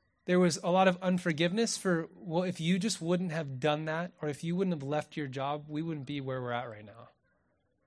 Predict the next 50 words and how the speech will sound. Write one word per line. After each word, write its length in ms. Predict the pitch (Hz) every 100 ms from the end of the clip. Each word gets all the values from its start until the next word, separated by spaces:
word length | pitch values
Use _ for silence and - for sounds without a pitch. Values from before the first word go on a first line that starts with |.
| _ _ _ _ -
Like, 120 | 156
if 120 | 170
you 140 | 175 214
would 100 | 254
have 80 | 202
just 180 | 185
got 220 | - 170 185
it 120 | 175
together, 580 | 160 139 143 170 196 - _ _ _ _ _ _
life 240 | 151 175 175
would 100 | 147
be 100 | 170
easier. 460 | 165 151 160 180
Our 120 | 156 151
kids 280 | 180 160
would 160 | 170 156
be 120 | 156
better. 400 | 135 139 147 170 - _ _ _ _ _ _ _ _ -
They 80 | 151
wouldn't 300 | 156 156 147
be 100 | 156
where 220 | 151 147
they're 180 | 147 151
at 140 | 151
right 160 | 151 156
now." 260 | 151 165 - - -
And 120 | 156
I 100 | 202
felt 300 | - 233 190
that. 100 | 127
I 100 | 135
felt, 280 | - 175 151
like, 120 | 156 _ - _ -
hostility 920 | 170 170 - 196 208 160 139 135 - _ _
in 140 | 147 127
covenant 340 | 160 156 151
marriages. 540 | 151 175 131 120 - - _ _ -
And 100 | 151
I 80 | 156
feel 220 | 208 220
like, 320 | 185 - - _ _ _ _ _ _ _ _ _ -
you 140 | 175
know, 100 | 180
when 280 | 170 170 170
the 80 | 165
Lord 340 | 165 196 185
kicks 280 | - 190 -
Adam 300 | 151 170 170
and 80 | 156
Eve 200 | 151